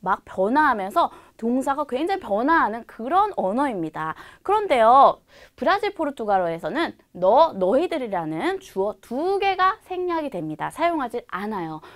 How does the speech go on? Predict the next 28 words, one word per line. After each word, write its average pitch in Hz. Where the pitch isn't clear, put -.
그렇기 403
때문에 339
여러분 302
어떨까요? 240
주어가 202
두 233
개나 359
없어졌으니까 214
동사 185
변화, 208
시제 359
변화에서 196
조금 381
더 240
쉬워질 392
수가 -
있겠죠. 180
그래서 196
이렇게 330
쉬워져서 302
우리가 196
생긴 311
에너지를 262
어디다 294
써야 254
될까요? 190
말하고 220
우리 220